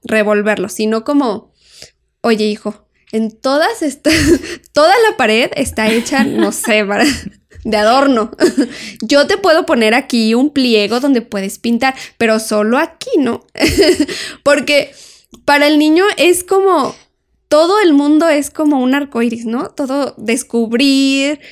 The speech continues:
este, buscar, hacer, deshacer. Y para nosotros todo es sumamente cuadrado. Entonces, es un poco nosotros bajarle a nuestras rayas de perfección, eh, y, y ponernos en un nivel de niño, ¿no?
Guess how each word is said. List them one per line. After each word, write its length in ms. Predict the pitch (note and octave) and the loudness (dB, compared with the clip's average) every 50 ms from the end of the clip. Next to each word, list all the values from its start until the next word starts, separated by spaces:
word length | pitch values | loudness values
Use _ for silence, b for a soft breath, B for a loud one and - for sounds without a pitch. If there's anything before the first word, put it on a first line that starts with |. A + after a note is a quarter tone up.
| B B B B | B B B B
este, 460 | - G#3+ A3 A3 A3+ - - - - | -4 -4 -4 -4 -4 -8 -10 -10 -10
buscar, 680 | A3 A3 G#3+ A3 - - - C#4 C4+ C#4 C#4 C#4 C4 A#3+ | -8 -6 -6 -6 -6 -4 -2 -2 0 0 0 0 0 -2
hacer, 480 | G#3+ A3+ - - - C#4 C#4+ C#4+ B3+ | -4 -6 -6 -4 -2 -2 -2 -2 -2
deshacer. 720 | A#3+ A#3+ A#3+ - A3+ G#3+ - - C#4 D4 D#4 D#4 D#4 D#4 B B B B B B B B B - | -4 -4 -6 -8 -10 -8 -6 -4 -2 0 0 0 -2 -4 B B B B B B B B B -2
Y 120 | - C#4+ C#4 | -2 0 0
para 260 | C#4+ C#4+ C#4+ C#4 C4+ | 0 0 0 2 0
nosotros 580 | C#4 C4+ C4+ - D4 C#4 C#4 D4 E4 F4 E4+ - | 0 0 0 0 -2 -2 -2 -2 -2 -2 -2 -2
todo 240 | D#4 C#4+ C4 C#4+ C#4+ | -2 0 0 0 0
es 120 | C#4+ C#4 | 0 0
sumamente 540 | - C4+ C4+ C4+ C4 B3+ B3 B3 A#3+ C4 C4 | 0 0 0 0 0 -2 -2 -2 -4 -4 -4
cuadrado. 580 | - C#4 C#4 C#4 D#4 E4 F4+ E4+ D#4 B3 - - | -2 -2 -2 -2 -2 -2 -2 -2 -4 -6 -8 -6
Entonces, 580 | - A#3+ B3 A#3 C#4 C#4+ D4 D#4 F4+ F#4 F#4 - | -4 -4 -2 0 0 0 0 0 0 -2 -2 -4
es 200 | - - D4+ D4+ | -4 -4 -2 -2
un 140 | E4+ E4+ E4+ | -2 -2 -2
poco 360 | E4+ E4 D#4+ E4 E4+ E4 E4+ B B B B | -2 -4 -4 -2 -4 -4 -4 B B B B
nosotros 520 | - C4 C4 C4 C#4 D4+ C#4+ F4+ A4 G#4 F4+ | -4 -2 0 0 -2 -2 -2 -2 -2 0 0
bajarle 420 | E4 C4+ B3 B3 B3+ C4+ D#4 E4+ | -2 -2 -2 -2 -2 -2 0 0
a 60 | F4+ F4+ | 0 0
nuestras 400 | D#4+ C#4 B3+ B3+ - A3+ A#3 A#3 | 0 -2 -4 -6 -8 -8 -8 -6
rayas 380 | A3+ A3+ B3 B3+ C#4+ D4 C#4+ - | -4 -4 -2 -2 -2 -4 -4 -6
de 100 | C4 A#3 | -8 -8
perfección, 800 | - A#3 A3+ A#3 A#3 - - A3+ A3+ - - - C4 C4 D#4+ F#4+ - _ _ _ _ _ _ _ _ - | -6 -8 -8 -8 -8 -10 -12 -12 -10 -10 -10 -6 -4 -4 -4 -4 -8 _ _ _ _ _ _ _ _ -14
eh, 540 | - - A#3 A#3 A#3 A#3 A3+ A3+ G#3+ - _ B B B B B B B B B _ _ _ _ - | -8 -4 -2 -2 -2 -2 -2 -4 -4 -8 _ B B B B B B B B B _ _ _ _ 0
y, 360 | C4+ C#4 C#4 C#4 C#4 C#4 - - | 2 4 4 4 2 0 -2 -2
y 160 | C4+ C4+ B3+ | -2 -2 -2
ponernos 560 | C4+ - C4+ B3+ B3+ B3+ C4 C4+ C#4 D#4+ D#4+ D#4+ | 0 -2 -2 0 0 0 0 0 -2 -2 -2 -2
en 120 | C4+ A#3+ | -2 -2
un 100 | A#3 A#3 | 0 0
nivel 340 | A#3+ C4 C#4 C4+ C4+ C4+ C4 | 0 0 0 0 0 0 0
de 80 | C#4 C#4 | 0 0
niño, 320 | D4 E4 F4+ F4+ D#4+ C4+ A#3+ | 2 2 2 2 0 0 -2
¿no? 340 | B3 C4 D#4+ G#4 - _ | -4 -4 -6 -8 -10 _